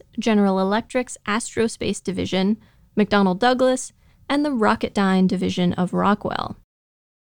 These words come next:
Eric Thomas developed the listserv, and the Perl programming language was created. The first iteration of Photoshop was produced. The very first atomic force microscope was built.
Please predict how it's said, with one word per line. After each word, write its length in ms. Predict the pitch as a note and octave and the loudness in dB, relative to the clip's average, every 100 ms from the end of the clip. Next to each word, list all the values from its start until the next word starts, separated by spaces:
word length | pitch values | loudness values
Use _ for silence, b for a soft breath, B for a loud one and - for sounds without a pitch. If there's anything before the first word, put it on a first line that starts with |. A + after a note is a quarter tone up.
| _ _ _ _ _ _ - | _ _ _ _ _ _ 2
Eric 280 | G#3+ A3+ - | 4 2 0
Thomas 460 | A#3+ G#3 B3 - - | 0 2 2 0 -2
developed 480 | A#3+ B3 B3+ B3 - | 0 2 2 0 -4
the 220 | A3 B3 | 0 2
listserv, 960 | B3 D#4 - - - G3 F3+ F#3+ C#4 - - _ _ b b b | 4 2 -2 -4 2 4 4 0 -4 -12 -20 _ _ b b b
and 140 | - G#3+ | 2 2
the 80 | |
Perl 420 | G#3 - D4 D#4 A#3 | 2 2 4 6 4
programming 600 | - G#3+ G#3 G3+ G3+ F#3+ | 2 2 4 4 4 4
language 480 | F#3+ F#3 F3+ F3 | 4 4 2 0
was 160 | F#3+ F#3 | 0 -2
created. 680 | - F#3+ F#3 F3 - B3+ C4+ _ _ _ _ _ | 0 2 2 2 -2 -4 -8 _ _ _ _ _
The 80 | - | -4
first 280 | - G3+ - | 0 0 2
iteration 460 | G#3 A3 A3 A#3 C4+ | 2 4 2 2 0
of 140 | C4 | -2
Photoshop 680 | - C4 E4 D4 - F#3+ - | 0 0 2 0 2 2 2
was 220 | F#3 F#3 | 0 0
produced. 680 | - F#3 F3 D3+ - - - _ _ _ _ - | -2 0 0 -2 -6 -12 -20 _ _ _ _ -4
The 80 | G#3 | 0
very 260 | G3 G#3+ | 4 4
first 320 | A3+ A#3 A#3+ - | 4 2 0 -2
atomic 480 | A#3 A3+ G#3+ B3 B3 | -8 0 2 2 2
force 260 | B3+ C4 | 2 2
microscope 800 | A3 G3+ A#3 D4+ C4 - G#3 F#3+ | 2 2 2 0 0 0 0 0
was 180 | G3+ F#3+ | 0 -2
built. 440 | - F3+ - - | -2 -4 -4 -10